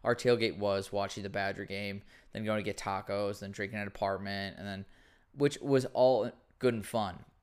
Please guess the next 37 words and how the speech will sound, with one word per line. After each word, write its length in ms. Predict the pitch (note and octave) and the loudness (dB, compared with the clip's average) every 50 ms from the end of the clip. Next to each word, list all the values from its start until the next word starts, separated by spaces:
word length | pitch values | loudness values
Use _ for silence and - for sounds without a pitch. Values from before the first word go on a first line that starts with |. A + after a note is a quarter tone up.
| _ _ _ _ _ _ _ _ _ | _ _ _ _ _ _ _ _ _
But 180 | - F3+ E3 D#3 | -4 -2 -2 -2
we 140 | C#3+ C#3 B2+ | -2 -4 -4
got, 420 | B2 - - B2+ B2+ C#3 - C#3 | -2 -4 -2 -2 -2 -2 -2 -4
we 120 | C#3 C#3+ C#3+ | -4 -4 -4
just 220 | D3 E3+ - - | -4 -6 -4 -4
walked 220 | D#3+ C#3+ - - | -4 -6 -4 -6
straight 280 | - - - C3+ C3+ A#2 | -8 -4 -2 -2 -2 -2
into 120 | B2+ B2+ | -2 -4
the 80 | A2 G#2+ | -6 -4
game, 340 | - A2+ A#2+ A#2+ A2 G2 - - - - - _ _ _ - | -4 -2 -2 -2 -2 -4 -6 -10 -18 -20 -20 _ _ _ -4
and 100 | C#3 C3 | -2 0
I 60 | B2+ | 0
swear 400 | A#2+ - - - C#3 D3+ D#3 C#3 | 0 -2 -2 0 2 4 4 4
the 140 | A#2 A#2 - | 4 0 -2
only 200 | G2+ A#2+ B2 C3 | -2 0 0 -2
thing 220 | C3 - C#3+ C3+ | -2 -4 -2 0
I 40 | B2 | 0
really 280 | A2+ G#2 A2 A#2 A#2 A2+ | 0 2 2 2 2 2
remember 400 | A2 G#2+ F#2+ G2+ G#2 G#2+ B2 - | 0 -2 -4 -4 -2 -2 -2 -2
is 180 | - G#2+ - | -2 -4 -4
getting 280 | - A2+ A2 A#2 A#2 A#2 | -4 -2 -2 -2 -2 0
around 260 | A2 A2 A2 A2 G#2+ | 0 0 0 0 0
a 40 | G#2 | -2
drink, 260 | F#2+ - G#2 G#2+ - | -4 -4 -4 -4 -4
and 100 | A2+ C3+ | -2 -2
I 60 | D3 | 0
didn't 160 | E3 G3+ G3 | 0 0 0
black 280 | C#3+ - F#2+ G2+ G#2 - | -2 -4 -4 -6 -4 -2
out 260 | A#2+ B2 G#2+ - - - - - _ _ - | -2 -2 -2 -4 -8 -16 -20 -20 _ _ -14
because 240 | - A2 - C3 A2+ | -4 -2 0 0 2
we 120 | B2+ B2+ | 2 2
went 180 | B2+ C#3 C#3 B2 | 4 2 2 2
back 240 | A#2+ A#2 A#2+ - | 0 0 0 0
afterwards 480 | A2+ G#2+ G#2+ - B2 A2 A2+ A#2+ A#2 A#2 | 0 -2 -2 -2 -4 -2 -2 -2 -2 -2
and 80 | A2+ A2 | -6 -8
we 80 | G#2 | -10
played 380 | G2+ - - A2+ G#2+ G#2 G#2+ | -8 -6 -4 -4 -4 -4 -6